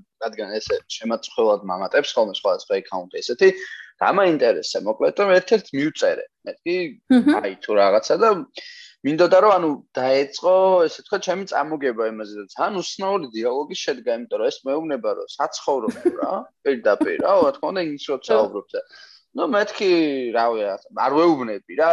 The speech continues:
Speaker 1: რომ მეთქი, რა ვიცი,
Speaker 2: მმ.
Speaker 1: ანუ, არ დავაფრთხო პირიქით, მე ჩემს ფონდში ვფიქრობ, რომ ლიჟბი, აი, ხა რამე მითხრას, რომ, ანუ, აი, რას შვებიან, ანუ, რატომ
Speaker 2: მჰმ,
Speaker 1: მიან ამ
Speaker 2: მჰმ.
Speaker 1: აკაუნტებს და მოკლედ, საუბარს ხო, ბორს ეს მეუბნება, რომ დაგირეკავო რა.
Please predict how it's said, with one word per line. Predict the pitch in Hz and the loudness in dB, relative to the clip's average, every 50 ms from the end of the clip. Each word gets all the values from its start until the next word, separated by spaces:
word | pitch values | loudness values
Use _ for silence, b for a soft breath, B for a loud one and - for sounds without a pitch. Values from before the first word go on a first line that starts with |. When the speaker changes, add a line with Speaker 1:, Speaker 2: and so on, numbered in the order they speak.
| 160 | 4
Speaker 1:
რომ | 147 135 123 120 | 2 0 -2 -4
მეთქი, | 120 123 - - - 160 | -8 -12 -12 -8 -4 0
რა | 131 120 | 2 2
ვიცი, | 117 127 127 110 | 4 2 2 0
Speaker 2:
მმ. | 98 | -2
Speaker 1:
ანუ, | 95 92 98 | -4 -4 -4
არ | 117 123 - | -4 -4 -4
დავაფრთხო | 131 135 135 127 123 113 - - - - - - 113 - | -4 -2 -2 -2 -4 -6 -8 -12 -18 -12 -6 -6 -6 -6
პირიქით, | - 117 117 117 104 - 117 | -6 -8 -8 -8 -8 -8 -8
მე | 117 113 - | -8 -6 -6
ჩემს | - 131 123 117 _ | -6 -6 -6 -8 _
ფონდში | - 113 127 123 - - | -10 -10 -10 -10 -12 -8
ვფიქრობ, | - 135 123 - 139 147 147 170 | -4 -4 -2 0 0 0 4 4
რომ | 196 185 160 | 4 4 4
ლიჟბი, | 139 135 127 139 143 190 190 165 | 4 2 -2 -2 2 4 4 6
აი, | 156 147 147 | 6 4 4
ხა | - 143 120 | 2 2 2
რამე | 127 135 151 147 131 117 104 | 2 2 2 0 -2 -4 -4
მითხრას, | 113 139 165 - - - 127 110 107 - - | -4 -6 -6 -8 -8 -6 -4 -4 -4 -2 -2
რომ, | 156 156 | -4 -2
ანუ, | 143 135 | 0 0
აი, | 123 120 - B B B B B B - 117 | -2 -2 -4 B B B B B B -6 -2
რას | 123 131 139 151 151 - | 0 0 0 0 -2 -4
შვებიან, | - - 156 131 131 131 120 110 113 110 113 113 107 104 101 - | -6 -4 -2 -2 -2 -2 -2 -4 -8 -10 -8 -8 -8 -10 -10 -10
ანუ, | 110 110 107 104 104 | -10 -10 -8 -6 -4
რატომ | 101 117 117 117 - - 131 123 | -2 0 0 2 4 4 2 2
Speaker 2:
მჰმ, | 233 247 247 247 247 269 | 2 2 2 4 6 6
Speaker 1:
მიან | 277 302 359 | 6 4 4
ამ | 370 - - | 2 -2 -2
Speaker 2:
მჰმ. | 247 262 | 2 4
Speaker 1:
აკაუნტებს | 269 262 262 277 302 320 | 4 6 6 6 6 4
და | - - B B B B B B B B B B - | 4 2 B B B B B B B B B B 0
მოკლედ, | 151 190 220 - 226 220 185 151 139 143 156 147 143 139 - | 2 2 4 6 4 4 4 2 0 2 4 4 4 4 4
საუბარს | 185 175 190 180 170 156 156 208 | 4 4 6 6 4 4 4 2
ხო, | 185 143 131 | 0 2 2
ბორს | 165 240 240 190 151 - | 4 4 4 4 2 -2
ეს | - - - - | -4 -6 -4 -4
მეუბნება, | - 131 135 139 147 175 208 240 | -6 -6 -4 -2 0 2 4 4
რომ | 240 - - _ _ _ _ _ _ _ | 2 2 -2 _ _ _ _ _ _ _
დაგირეკავო | - 113 139 160 175 220 233 220 196 175 156 - - - 69 62 69 65 67 73 | -2 0 0 0 -2 -2 0 2 2 2 0 -2 -6 -8 -8 -8 -10 -14 -12 -8
რა. | 82 107 151 202 | -6 -4 -2 -2